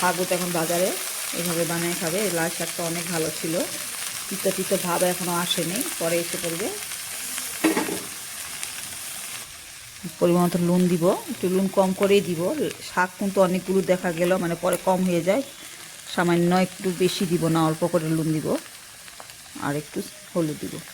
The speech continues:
নাড়াচাড়া করবো শাকটায়। শাকটা ভাজা ভাজা হইতে হইতে একটু আদা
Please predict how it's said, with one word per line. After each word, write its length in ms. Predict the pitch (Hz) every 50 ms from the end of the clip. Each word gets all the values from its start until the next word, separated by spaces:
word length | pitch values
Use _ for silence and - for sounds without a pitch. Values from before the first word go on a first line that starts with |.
| - - - - - - - - - - - - - - - - - - - - - - - - - - - - - - - - - - - - - - - - - - - - - - - - - - 165 160
নাড়াচাড়া 340 | 156 156 156 175 165 170 165
করবো 300 | 170 175 156 160 185 285 - - - - - - - - 427 427 - - - - - - - - - - - - - - - -
শাকটায়। 420 | 185 165 - - - 160 170 226 269 - - - - - - - - - - - - - - - - 170 - - -
শাকটা 440 | 175 175 - - - 196 196 208 214 214 - - - - - - - - - - - - - - - - - - - 180
ভাজা 240 | 175 175 170 185 185
ভাজা 260 | 190 190 180 196 190
হইতে 300 | 196 196 170 165 190 185
হইতে 220 | 180 175 180 220
একটু 200 | 214 214 - 202 - -
আদা 340 | 185 175 156 180 226 381